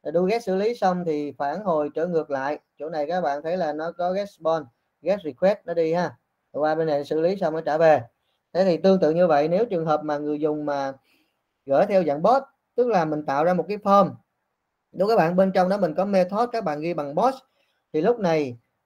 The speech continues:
ờ, khi mà chuyển đến servlet á, thì cái serv-,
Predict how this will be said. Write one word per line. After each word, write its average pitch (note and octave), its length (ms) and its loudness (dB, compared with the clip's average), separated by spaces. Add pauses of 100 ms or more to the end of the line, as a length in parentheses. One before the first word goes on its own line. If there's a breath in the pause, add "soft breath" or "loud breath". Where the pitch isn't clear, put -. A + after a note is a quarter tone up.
(140)
ờ, C#3+ 600 2 (180)
khi G#3+ 180 -2
mà F3 120 2
chuyển D#3 280 0
đến A3 320 2
servlet A#3 400 2
á, C4 160 0 (500)
thì C#3+ 480 -6
cái G#3+ 120 -2
serv-, G3 380 -4